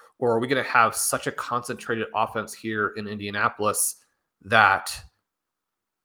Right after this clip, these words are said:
number one, Taylor justifies his draft slot, which did hang on in almost all formats as the one oh one? Christian McCaffrey making a, a huge push in drafts over the last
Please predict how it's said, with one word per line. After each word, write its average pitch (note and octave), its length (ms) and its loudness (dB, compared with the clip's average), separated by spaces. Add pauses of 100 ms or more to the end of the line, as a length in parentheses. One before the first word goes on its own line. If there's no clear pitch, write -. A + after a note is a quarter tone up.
(420)
number C#3+ 240 4
one, B2 280 6
Taylor A2 500 0 (340)
justifies G#2+ 640 -2
his A2 260 -6
draft G#2+ 280 4
slot, G#2 320 2
which G#2+ 240 -4 (240)
did F3+ 160 8
hang D3+ 260 0
on A2+ 400 0 (140)
in A2+ 140 -6
almost G#2+ 340 -4
all G#2+ 220 -2
formats G#2 560 -4 (200)
as B2 220 4
the A#2+ 100 0
one A2 200 -2
oh G#2 140 -6
one? G#2+ 340 -6 (480)
Christian D#3+ 300 2
McCaffrey A#2+ 520 0
making G#2+ 340 -4
a, G2 200 -2
a G#2 100 0
huge B2+ 480 -2
push - 480 0 (460)
in G#2+ 320 -6
drafts A2 480 2
over A2+ 180 -2
the G#2+ 120 -2
last G2+ 340 0